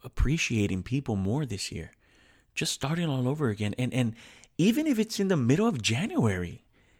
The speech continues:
you know, we, we have this mindset that we have to start all over again in the beginning of January.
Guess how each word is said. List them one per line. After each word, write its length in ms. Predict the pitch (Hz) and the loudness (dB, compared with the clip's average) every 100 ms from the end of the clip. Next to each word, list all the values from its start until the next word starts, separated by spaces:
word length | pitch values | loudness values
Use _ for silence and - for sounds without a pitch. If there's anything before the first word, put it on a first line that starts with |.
| _ _ _ - | _ _ _ -2
you 140 | 208 | 2
know, 80 | 233 | 4
we, 160 | 240 | 2
we 180 | 190 240 | 2 2
have 220 | 220 240 | 4 2
this 160 | 233 202 | 0 0
mindset 640 | 143 139 180 196 165 117 | 2 4 2 2 0 2
that 200 | 131 117 - - - | 0 0 -6 -10 4
we 120 | 151 | 4
have 200 | 151 - | 4 0
to 80 | 151 | -2
start 340 | - - 143 | -2 -4 -4
all 160 | 151 143 | -2 0
over 220 | 156 139 | 2 2
again 300 | 131 143 135 | 2 2 2
in 160 | 135 117 | 2 2
the 80 | 110 | 2
beginning 460 | 110 113 139 151 | 0 2 0 2
of 120 | 120 | -2
January. 680 | 107 120 160 139 98 87 80 | -2 -4 0 2 2 -2 -12